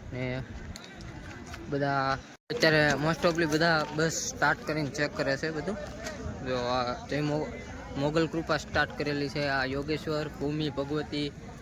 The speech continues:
આ વસુંધરા, આ બધી અત્યારે બસ શરૂ કરેલી છે. અને અહીંયા પણ એક બસ શરૂ છે.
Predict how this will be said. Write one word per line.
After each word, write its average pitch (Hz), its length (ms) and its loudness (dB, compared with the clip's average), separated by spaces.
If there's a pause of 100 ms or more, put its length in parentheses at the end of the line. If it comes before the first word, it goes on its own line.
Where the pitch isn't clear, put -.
(240)
આ 127 80 0
વસુંધરા, 151 600 0 (1160)
આ 135 60 -8
બધી 143 300 -2
અત્યારે 143 380 2 (400)
બસ 151 220 -2
શરૂ 156 200 0
કરેલી 143 380 -2
છે. 151 120 -6
અને 143 100 -2
અહીંયા 139 460 -2
પણ 131 100 -4
એક 127 100 -4
બસ 127 260 -6
શરૂ 135 180 -4
છે. 139 140 -4